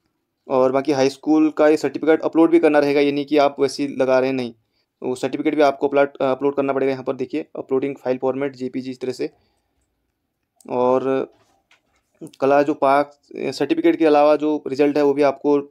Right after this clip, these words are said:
डालना पड़ेगा। डीओबी के लिए यहाँ पर ये भी देखिए, ये भी आपको देना होगा, date of birth proof, अ, ट्वेल्थ, टेंथ का।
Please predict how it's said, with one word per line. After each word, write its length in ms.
डालना 260
पड़ेगा। 380
डीओबी 480
के 120
लिए 120
यहाँ 120
पर 120
ये 60
भी 100
देखिए, 220
ये 60
भी 100
आपको 200
देना 160
होगा, 160
date 180
of 80
birth 220
proof, 260
अ, 480
ट्वेल्थ, 300
टेंथ 460
का। 340